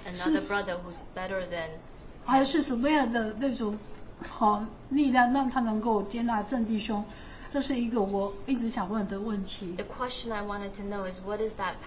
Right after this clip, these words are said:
Speaker 1: power that, uh, made her accept our brother Jonah?
Speaker 2: 后来当然他们告诉我了。
Speaker 1: And then later they told me.
Speaker 2: 我觉得这是一个很伟大的，嗯，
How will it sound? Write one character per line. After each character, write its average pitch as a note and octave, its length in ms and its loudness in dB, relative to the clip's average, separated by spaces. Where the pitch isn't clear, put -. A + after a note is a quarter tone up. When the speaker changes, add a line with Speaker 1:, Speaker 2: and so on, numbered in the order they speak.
Speaker 1:
power G3 400 -4
that, F3+ 220 -4
uh, E3+ 220 -2
made G3 220 -4
her F#3+ 360 0
accept - 640 -8
our F3 140 -10
brother F3+ 240 -6
Jonah? D#3 320 -12
Speaker 2:
后 - 200 0
来 B3+ 120 6
当 C#4+ 140 2
然 B3 160 6
他 C4+ 120 0
们 C4+ 160 8
告 D4+ 220 4
诉 B3+ 180 0
我 F#3+ 180 4
了。 F#3 200 0
Speaker 1:
And F#3+ 100 -8
then G3 120 -4
later G#3+ 260 2
they F3 160 -6
told G#3+ 260 -6
me. D#3 200 -8
Speaker 2:
我 B3 80 0
觉 B3+ 160 2
得 A#3+ 120 4
这 B3+ 140 2
是 B3 140 -4
一 A3+ 80 -2
个 A3+ 120 2
很 G3 200 0
伟 F#3+ 120 0
大 A3+ 220 2
的， G3 180 -4
嗯， G3+ 220 -8